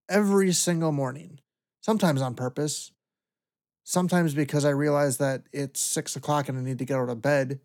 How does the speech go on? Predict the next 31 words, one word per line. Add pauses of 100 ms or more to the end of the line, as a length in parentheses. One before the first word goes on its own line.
(340)
so
I
can
do
things (420)
like
wipe
my
ass (680)
because
I
didn't
the
night
before. (840)
So
I
just
slept
in (460)
bed (200)
with
a
dirty
ass. (260)
Wait,
who
the, (340)
what
the
fuck?